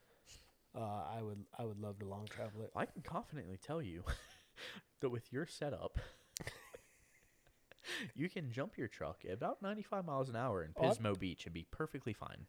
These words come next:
Speaker 1: I've done it. Not at Pismo Beach, but I've done it.
Speaker 2: Well, I did it at Pismo, and there's a video of
Speaker 1: If
Speaker 2: it on my YouTube.
Speaker 1: if you ever see me driving around, you'll notice it's my truck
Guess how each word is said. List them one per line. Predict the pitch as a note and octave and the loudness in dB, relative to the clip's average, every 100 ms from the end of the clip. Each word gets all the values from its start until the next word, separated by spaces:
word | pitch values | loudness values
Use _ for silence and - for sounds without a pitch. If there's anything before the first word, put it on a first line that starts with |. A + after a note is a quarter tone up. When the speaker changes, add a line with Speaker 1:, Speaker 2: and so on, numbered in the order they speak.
| - | -4
Speaker 1:
I've | D3+ D#3 | 4 10
done | C4+ | 10
it. | F#3+ - - | 10 4 2
Not | D#3 G3 | 4 4
at | D#3+ | 4
Pismo | G3 G3 F#3+ | 4 6 6
Beach, | D3+ G#3 C#3+ - | 6 4 2 -2
but | - C3+ | 2 4
I've | E3+ | 4
done | F3+ F3+ | 4 2
it. | - - - | 0 -6 -4
Speaker 2:
Well, | G#2+ A#2+ | 0 0
I | - | -2
did | D#3 G3 F3+ | 0 0 2
it | D#3+ | 2
at | - | 4
Pismo, | C#3+ B2 G#2+ G2+ G2 | 2 4 4 6 6
and | A2 G2+ F#2+ F#2 F#2+ G2 - - | 4 2 2 2 0 -4 -8 0
there's | B2+ D3 | 6 6
a | C#3 | 6
video | B2+ B2 B2 | 6 10 10
of | A#2+ | 10
Speaker 1:
If | |
Speaker 2:
it | A#2 | 8
on | A2+ A#2 | 8 8
my | A#2 | 6
YouTube. | G#2+ F#2+ - D#2+ D#2+ | 6 2 2 2 6
Speaker 1:
if | D3+ | 6
you | D3+ E3+ | 10 12
ever | F#3 F#3+ | 12 10
see | G#3+ | 6
me | G#3 G3+ | 4 4
driving | F3 F3+ F3+ F3 | 8 8 8 6
around, | F#3 F#3 C3 B2+ C3+ - - - | 6 6 4 2 0 -4 -20 -6
you'll | B2 C3+ | 2 4
notice | D3 D3+ D#3 D#3 | 6 6 6 2
it's | D3 | -2
my | D#3+ D#3 | 2 2
truck | - E3 | 4 4